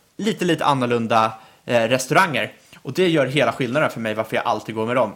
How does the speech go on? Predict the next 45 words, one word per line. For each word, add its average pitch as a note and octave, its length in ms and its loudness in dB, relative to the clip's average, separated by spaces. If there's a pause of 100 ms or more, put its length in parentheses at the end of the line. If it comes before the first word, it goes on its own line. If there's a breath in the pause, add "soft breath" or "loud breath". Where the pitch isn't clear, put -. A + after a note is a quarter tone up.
(100)
framför G2+ 260 -8
Uber G#2+ 240 -6
Eats. - 340 -8 (540 soft breath)
Men F#3+ 240 4 (200)
de D#3 140 2
här F#3 160 2
återkommande E3 580 0
kunderna, D3+ 440 0
otroligt D3+ 420 -4
viktigt, D3 420 -6 (240 loud breath)
eftersom C3 480 -2 (100)
för B2 240 0
Delivery B2+ 380 -2
Hero A#2 260 0
så A#2+ 160 -10
står A#2 240 -8
de A2+ 100 -6
för - 100 -10
nittiosex B2 560 -8
procent B2+ 440 -4
av A2+ 80 -6
alla A2 140 0
ordrar. A#2+ 420 2 (840 soft breath)
Och - 420 -2
något D#3+ 280 -2
som D#3+ 120 -2
är D#3 40 2
väldigt D#3 260 2
intressant D#3 420 -2
nu F3 180 2
är - 20 4
att B2+ 140 -2
man C#3 100 0
ser C#3 200 0
att C3 160 0 (240 loud breath)
över D#3 260 4
tid C#3+ 600 -4 (300 loud breath)
så C#3+ 140 -8
tenderar C#3 560 2
de D3 160 0
nyare F3 320 4
kunderna E3 400 0
som D#3+ 120 -8
kommer B2+ 220 -4
in A#2 180 -6